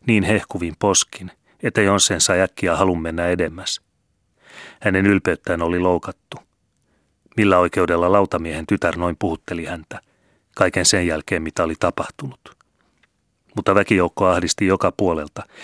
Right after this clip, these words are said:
niin ettei hän päässyt liikahtamaankaan, vaan oli pakotettu jäämään noiden lämpimien, suloisten tytön silmien eteen, jotka näyttivät pyytävän anteeksi jotakin, jotakin,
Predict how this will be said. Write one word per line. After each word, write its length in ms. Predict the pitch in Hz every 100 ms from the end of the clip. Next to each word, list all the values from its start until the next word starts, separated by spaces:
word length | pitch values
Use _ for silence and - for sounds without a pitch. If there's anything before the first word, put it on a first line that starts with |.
| - - -
niin 120 | 113
ettei 240 | 98 - 104
hän 160 | 104
päässyt 360 | 98 107 - -
liikahtamaankaan, 880 | 113 - 80 - 82 76 - 95 92 - _ -
vaan 160 | 101 95
oli 140 | 90
pakotettu 520 | - 92 92 87 -
jäämään 420 | 95 98 87 82
noiden 260 | 85 87 90
lämpimien, 520 | 90 87 87 78 78
suloisten 500 | - 92 87 - 95 82
tytön 280 | 98 92
silmien 420 | 82 85 78 82 85
eteen, 400 | 85 - 87 80 _ - - -
jotka 220 | 117 - 101
näyttivät 360 | 98 - 90 -
pyytävän 400 | 104 92 90 98
anteeksi 500 | 98 - 85 - 87
jotakin, 420 | 78 95 - 113 - _ _ _ - - _ -
jotakin, 580 | 113 - 80 - 85